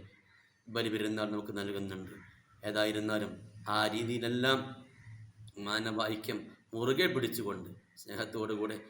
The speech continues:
പാവപ്പെട്ടവൻ്റെ കഷ്ടപ്പാടുകൾ മനസ്സിലാക്കിയിട്ട് ജീവിക്കാൻ തയ്യാറാവുക. അതുപോലെ തന്നെ ദൈവപ്രീതിക്ക് വേണ്ടി ഏത് പ്രതികൂല സാഹചര്യങ്ങളും തരണം ചെയ്തുകൊണ്ട്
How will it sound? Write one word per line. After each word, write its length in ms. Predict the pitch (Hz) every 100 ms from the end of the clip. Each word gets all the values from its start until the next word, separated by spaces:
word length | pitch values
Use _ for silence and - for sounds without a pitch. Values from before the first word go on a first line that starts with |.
| - -
പാവപ്പെട്ടവൻ്റെ 680 | 104 120 120 123 123 123 120
കഷ്ടപ്പാടുകൾ 720 | 120 - 147 131 120 113 101 87 - -
മനസ്സിലാക്കിയിട്ട് 800 | 104 104 104 139 113 113 113 101 95 - - -
ജീവിക്കാൻ 400 | 104 107 110 107
തയ്യാറാവുക. 680 | 107 107 120 120 117 117 120 - - - -
അതുപോലെ 380 | 117 113 110 113
തന്നെ 300 | 113 107 101 - - -
ദൈവപ്രീതിക്ക് 720 | 110 117 117 123 151 165 151
വേണ്ടി 360 | 123 110 98 107 - - _ _ _ 107
ഏത് 200 | 123 127
പ്രതികൂല 400 | 117 127 147 143
സാഹചര്യങ്ങളും 800 | - 131 135 156 156 151 127 117
തരണം 320 | 113 107 123 120
ചെയ്തുകൊണ്ട് 420 | 127 123 123 120